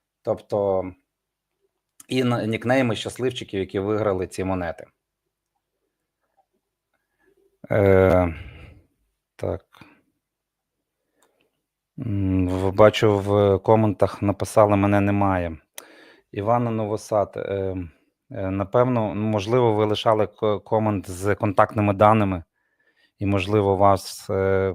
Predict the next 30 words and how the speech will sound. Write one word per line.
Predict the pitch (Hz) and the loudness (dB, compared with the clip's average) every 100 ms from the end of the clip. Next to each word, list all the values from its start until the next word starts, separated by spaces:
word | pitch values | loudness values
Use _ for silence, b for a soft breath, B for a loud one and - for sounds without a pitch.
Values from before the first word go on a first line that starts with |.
| - _ 123 | -8 _ -16
м, | 98 - | -12 -2
просто | 107 104 - | 0 0 -2
вибачає | 98 101 - 131 113 | 0 0 6 6 6
за | 95 | 2
це, | - 101 90 | -4 -2 0
бо | 87 92 | 0 0
<laughs> | 85 | 0
я | 104 101 | 0 0
вже | 92 95 | -2 -8
на-, | - 101 104 101 98 - | -10 -10 -10 -12 -18 -14
перед | 104 92 | -14 -8
тим | 107 95 - B B | -4 -4 -6 B B
випускав | 104 101 - 101 98 | -2 -2 0 2 4
відео, | 104 113 98 92 87 | 2 0 0 0 0
бо | 95 95 87 B B | 0 0 -2 B B
я | 110 | 0
не | 104 | 0
знав, | 101 123 | 2 0
що | - 92 | 0 -6
в-, | 95 95 98 92 | -4 -4 -4 -4
YouTube | 98 - 101 | -4 -6 -6
просто | 98 92 - 95 87 - | -4 -4 -2 -4 -4 -6
видаляє | 98 101 104 95 92 | -4 0 2 2 0
такі | - 95 | -6 -6
коменти | - 110 98 92 | -2 -2 -2 -8
з | 90 | -14
телефонами, | - 92 - 139 120 98 87 | -10 -10 -4 -2 -2 -4 -6
з, | 80 | -6
ну, | 92 87 | -8 -10
з | 87 90 | -14 -14